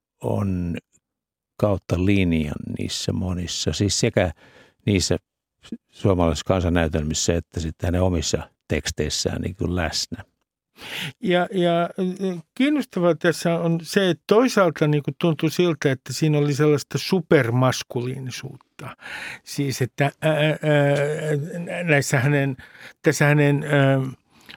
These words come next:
Speaker 2: opetusmetodissaan ja, ja, ja miehet ovat miehiä ja naiset ovat naisia. E, m-, miten sinä näet hänet? Minkälaista maskuliinisuutta,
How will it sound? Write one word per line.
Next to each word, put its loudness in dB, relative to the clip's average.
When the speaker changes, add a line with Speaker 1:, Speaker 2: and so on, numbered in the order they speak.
Speaker 2:
opetusmetodissaan 4
ja, 2
ja, 2
ja 0
miehet 4
ovat 4
miehiä 6
ja 4
naiset 2
ovat -2
naisia. -6
E, -4
m-, -2
miten 4
sinä 6
näet 4
hänet? 4
Minkälaista 6
maskuliinisuutta, 2